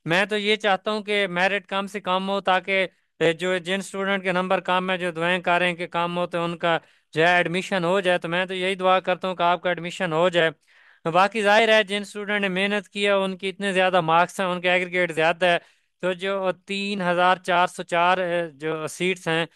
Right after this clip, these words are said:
ये प-, टोटल पाँच हैं, तो जो फर्स्ट, अ, थ्री थाउजेंड फ़ोर हंड्रेड एंड फ़ाइव स्टूडेंट होंगे, तो वही सिलेक्ट हो जाएंगे।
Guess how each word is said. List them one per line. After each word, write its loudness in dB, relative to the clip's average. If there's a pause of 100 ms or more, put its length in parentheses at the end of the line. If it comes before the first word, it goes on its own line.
(280)
ये 2
प-, -4
टोटल 0
पाँच 0
हैं, 0 (360)
तो 0
जो 0
फर्स्ट, 2
अ, 4 (100)
थ्री -4
थाउजेंड 0
फ़ोर -2
हंड्रेड -2
एंड -4
फ़ाइव 2
स्टूडेंट -4
होंगे, -2 (380)
तो 0
वही 2
सिलेक्ट 0
हो -2
जाएंगे। 0